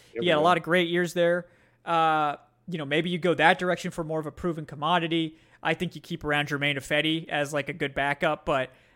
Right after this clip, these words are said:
Speaker 2: um, and I think maybe you go for an interior guy. Go for, you know, if they're picking, like, in those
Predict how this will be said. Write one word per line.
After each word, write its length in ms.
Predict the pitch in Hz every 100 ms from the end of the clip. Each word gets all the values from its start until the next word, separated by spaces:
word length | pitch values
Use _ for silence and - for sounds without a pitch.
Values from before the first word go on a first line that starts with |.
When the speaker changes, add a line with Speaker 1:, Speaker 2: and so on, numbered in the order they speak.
| -
Speaker 2:
um, 500 | 165 160 151 143 143 - _ _ _ _ _ _ _ _ _
and 120 | - 190
I 60 |
think 180 | 202 262
maybe 220 | 214 202
you 120 | 214 190
go 220 | 202 202
for 200 | 196 196
an 80 | 175
interior 680 | 180 196 202 180 180 175
guy. 580 | 170 160 175 165 135 135 - _ _ _ _ -
Go 200 | 185 214
for, 300 | - 226 -
you 120 | 214 202
know, 60 | - -
if 100 | 233
they're 160 | 240 339
picking, 440 | - 359 - 190
like, 220 | 180 180
in 140 | 196 190
those 440 | 196 185 165 -